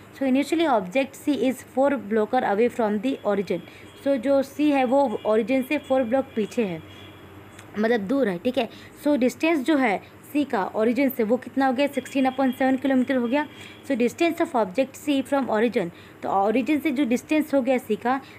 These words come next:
जब B ए को pass कर रही है, that is eight kilometer, यानी कि जो distance जो cover किया सी ने वो कितना हो गया?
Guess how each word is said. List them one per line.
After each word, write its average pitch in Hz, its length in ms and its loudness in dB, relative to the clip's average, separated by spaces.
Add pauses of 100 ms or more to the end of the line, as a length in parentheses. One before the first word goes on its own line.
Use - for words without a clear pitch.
(100)
जब 262 220 0
B 247 120 4
ए 262 180 2
को 277 120 2
pass 262 360 -2
कर 220 180 -2
रही 202 140 2
है, 247 60 2
that 214 280 0
is 302 80 -6
eight 302 220 2
kilometer, 196 380 0
यानी 208 180 -2
कि 226 100 -4
जो 185 180 -10
distance 254 540 -4
जो 254 80 2
cover 240 300 0
किया 262 240 0 (440)
सी 254 120 0
ने 180 140 -4 (260)
वो 233 60 2
कितना 247 320 0
हो 233 100 2
गया? 330 200 2